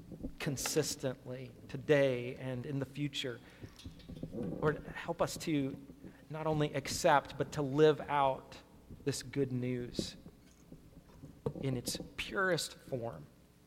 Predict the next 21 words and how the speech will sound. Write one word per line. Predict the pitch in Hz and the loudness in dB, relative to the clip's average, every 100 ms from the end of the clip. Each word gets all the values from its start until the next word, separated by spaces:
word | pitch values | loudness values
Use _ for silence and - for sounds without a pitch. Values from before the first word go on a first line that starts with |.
| - - - - - - - - | -20 -20 -20 -20 -20 -20 -20 -6
so | 147 | -2
that | 135 | 0
we're | 139 135 | 0 0
not | 143 143 | 0 0
giving | 139 139 | 0 2
anyone | 135 160 151 151 | 4 4 2 2
the | 135 | 2
wrong | 127 123 | 4 2
impression, | 123 117 - 113 - 131 - - - | 0 -6 -8 -6 -8 -12 -18 -20 -2
so | 143 | 0
that | 123 - | 0 2
we're | 147 | 2
representing | 127 143 - 143 117 123 123 120 131 | 4 2 2 -2 -2 -2 -4 -6 -6
you | 123 110 | -8 -8
well. | 131 - - - - _ - - - - - | -12 -12 -16 -20 -20 _ -20 -20 -20 -20 -2
And | 156 151 | 4 12
Lord, | 175 | 12
if | 160 143 - | 12 8 2
there | 170 165 | 2 2
is, | 185 156 143 - - | 2 2 2 -2 -6
uh, | - | -10